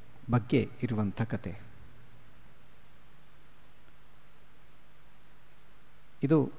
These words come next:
ಕಾಗೆ ಮತ್ತು ರೊಟ್ಟಿ, ಇದರ ಕಥೆ. ಒಂದು ಕಾಗೆ ಇತ್ತು. ಆ ಕಾಗೆಗೆ ಎಲ್ಲೋ ಒಂದು ಕಡೆ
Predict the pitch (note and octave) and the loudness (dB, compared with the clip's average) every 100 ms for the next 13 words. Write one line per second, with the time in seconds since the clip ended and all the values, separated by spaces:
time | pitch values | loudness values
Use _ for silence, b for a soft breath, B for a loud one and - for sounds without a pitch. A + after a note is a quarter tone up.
0 | - - C3+ C#3+ C#3+ C3 - F3 - - | 4 12 12 12 12 12 10 6 6 -2
1 | - - - C#3 C3+ C3+ - D3+ - - | -6 -6 -4 6 10 10 10 6 6 -4
2 | - - - - - C3 C3 - G#2+ - | -6 -6 -8 -6 4 8 8 6 2 0
3 | - - - - - - - - - - | -2 -6 -6 -6 -6 -6 -6 -8 -8 -8
4 | - - - - - - - - - - | -8 -8 -8 -8 -8 -8 -8 -8 -8 -6
5 | - C3+ C3 - B2 B2+ C3 - - F3+ | 6 8 8 10 10 12 10 8 0 0
6 | - - - - - - - - - - | -2 -6 -6 -6 -6 -6 -6 -6 -6 -6
7 | - - - - - - - - - - | -6 -6 -6 -6 -6 -6 -6 -6 -6 -6
8 | - - - - - - - - - C#3 | -6 -6 -8 -8 -8 -8 -8 -8 2 2
9 | C3+ - C3 E3+ D#3+ D#3+ C3+ C3 D3+ D3+ | 4 8 10 10 8 12 12 12 12 12
10 | C#3 - C3 F3 - | 12 10 8 8 2